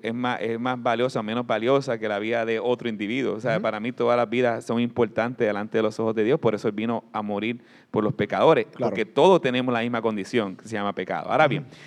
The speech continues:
Speaker 1: pero vamos a poner que la frase sí es una frase muy, muy, ah, categórica por lo que está sucediendo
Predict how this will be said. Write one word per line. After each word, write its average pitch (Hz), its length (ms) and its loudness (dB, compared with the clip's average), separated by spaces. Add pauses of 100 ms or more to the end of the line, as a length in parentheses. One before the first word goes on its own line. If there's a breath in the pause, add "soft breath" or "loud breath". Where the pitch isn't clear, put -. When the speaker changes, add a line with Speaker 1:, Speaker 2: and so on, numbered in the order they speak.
(100)
Speaker 1:
pero 147 160 2
vamos 196 180 8
a - 20 4
poner 226 220 6
que 175 80 2
la 139 100 6
frase 165 280 0
sí 170 240 -2
es 170 40 2
una 156 160 -2
frase 151 300 2
muy, 139 380 2
muy, 127 580 0
ah, 107 300 0
categórica 110 640 0
por 110 100 0
lo 101 80 2
que 101 60 -6
está 110 100 -4
sucediendo 135 600 2